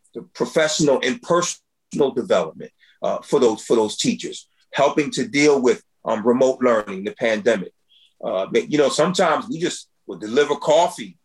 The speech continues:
or sandwiches to doors of teachers. Just, you know, "Hey, listen, put your lunch or take your lunch home.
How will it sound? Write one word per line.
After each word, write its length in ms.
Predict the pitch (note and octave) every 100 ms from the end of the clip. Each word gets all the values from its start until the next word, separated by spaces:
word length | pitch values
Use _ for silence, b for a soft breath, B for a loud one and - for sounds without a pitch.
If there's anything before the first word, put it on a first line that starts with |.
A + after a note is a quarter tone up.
| _ -
or 60 |
sandwiches 640 | - C3 D#3+ E3+ D3 C#3
to 100 | -
doors 520 | A2 C3+ B2 G#2+ - _ _ _
of 180 | - A2+
teachers. 400 | - C#3+ A#2 G2
Just, 240 | C#3+ D3+
you 60 | E3+
know, 140 | D#3
"Hey, 160 | E3+ E3
listen, 360 | E3 D#3 F3+ - _
put 180 | F#3+ G#3
your 80 |
lunch 260 | F#3+ F#3 -
or 60 | -
take 240 | E3 E3
your 100 | E3
lunch 220 | E3 D#3+
home. 320 | E3 D3 G#2+